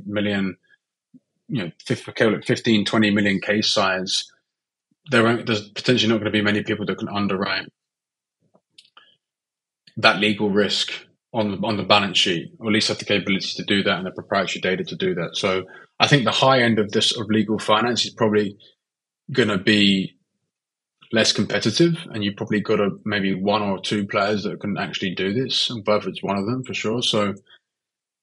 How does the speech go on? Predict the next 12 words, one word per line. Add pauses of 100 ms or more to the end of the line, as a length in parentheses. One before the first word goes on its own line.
(100)
I
think (400)
the
returns
are
probably
more,
more
durable,
especially
when
you're